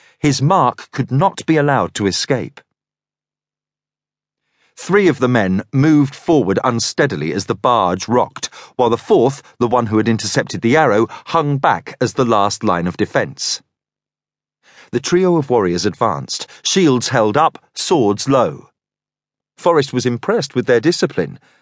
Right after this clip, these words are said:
though facing a single assailant, they remained wary. These men were seasoned, and he would need to exact care in taking them down,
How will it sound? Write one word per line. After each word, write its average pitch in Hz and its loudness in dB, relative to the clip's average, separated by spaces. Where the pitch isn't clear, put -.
though 113 2
facing 131 0
a 107 0
single 131 0
assailant, 110 0
they 131 2
remained 117 0
wary. 135 -2
These 143 2
men 151 2
were 131 2
seasoned, 135 -2
and 95 -6
he 120 0
would 104 -2
need 131 0
to 104 -2
exact 107 -4
care 127 -4
in 87 -6
taking 110 -4
them 85 -4
down, 85 -4